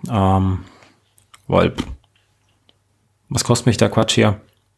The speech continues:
Ähm, nix, außer Zeit. Und ein bisschen Serverkosten. <laughs> Ja, aber das hält sich auch in Grenzen. Mm, zum Glück verdiene ich noch Geld nebenbei mit einer richtigen Arbeit.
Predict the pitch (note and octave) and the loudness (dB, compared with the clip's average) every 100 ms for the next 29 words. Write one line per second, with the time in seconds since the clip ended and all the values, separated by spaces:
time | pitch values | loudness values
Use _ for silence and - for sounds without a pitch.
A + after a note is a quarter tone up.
0 | _ _ _ - - _ _ _ _ G2+ | _ _ _ -20 -20 _ _ _ _ -6
1 | F#2+ F#2 F#2 F#2 F#2 _ - C3 D#3 - | -4 -2 -4 -4 -8 _ 2 2 2 -8
2 | _ - _ - - G#2 A2+ A#2+ - - | _ -20 _ -2 0 0 2 0 -2 -14
3 | _ _ _ _ _ - - - - - | _ _ _ _ _ -20 -20 -20 -20 -20
4 | - - - - - - E3 D3 B2 B2 | -18 -18 -18 -20 -10 -2 0 2 2 2
5 | G2 A2+ C#3 B2+ - B2+ F2+ A#2+ - - | 2 4 4 2 -2 -4 -2 -2 -2 -8
6 | - A#2+ A#2+ A2+ G2+ - A2 G#2 G#2 G#2 | -6 0 2 2 -2 -6 0 4 4 4
7 | G#2 G2+ G#2+ F#2 F#3 G3+ D3+ D3+ C#3+ C#3+ | 2 -2 -4 -2 0 2 4 4 2 2
8 | C#3 _ _ _ _ - A#2+ A#2 A2+ A2 | -4 _ _ _ _ 0 2 4 2 0
9 | A2 G2+ _ _ _ _ _ _ _ _ | -4 -8 _ _ _ _ _ _ _ _
10 | - - A#2 - A2+ - G2+ G#2 G2+ F#2 | -18 -2 0 2 0 0 2 2 2 -2
11 | - A2 C#3+ - _ _ - G2 F#2 F#2 | 0 2 2 -2 _ _ 0 0 2 2
12 | F#2+ B2 - - G2+ F#2+ F2 F2 - G#2+ | 4 0 -4 -4 -2 0 0 0 -2 0
13 | F#2+ F#2 F#2+ F#2 - | 2 2 2 0 0